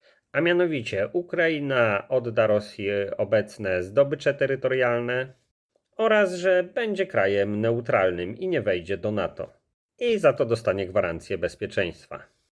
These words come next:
Tyle że, no, taka jest prawda, to już przerabialiśmy w dziewięćdziesiątym czwartym roku. Zobaczcie, do Polski przyjechał sekretarz stanu Blinken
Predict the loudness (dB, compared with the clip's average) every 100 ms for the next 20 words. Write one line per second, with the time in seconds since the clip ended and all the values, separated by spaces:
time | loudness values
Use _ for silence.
0 | _ _ _ _ _ _ _ _ _ 0
1 | 4 4 6 4 4 2 -4 -4 -6 _
2 | -8 0 0 0 0 -2 0 0 0 0
3 | 0 -2 -4 0 2 4 4 0 -4 -6
4 | -6 -4 -4 -4 -4 -6 -6 -12 -8 -8
5 | -6 -2 0 -2 -4 -20 _ _ _ -8
6 | -6 -6 -6 -6 -6 -6 -6 -8 _ _
7 | -10 0 4 4 2 -4 -6 -2 0 2
8 | 2 0 -10 -12 -4 0 0 0 0 0
9 | 0 -4 -2 0 0 0 -2 -8 -6 -4
10 | -4 -4 -4 -4 -6 -8 -10 -10 -6 -2
11 | -2 -2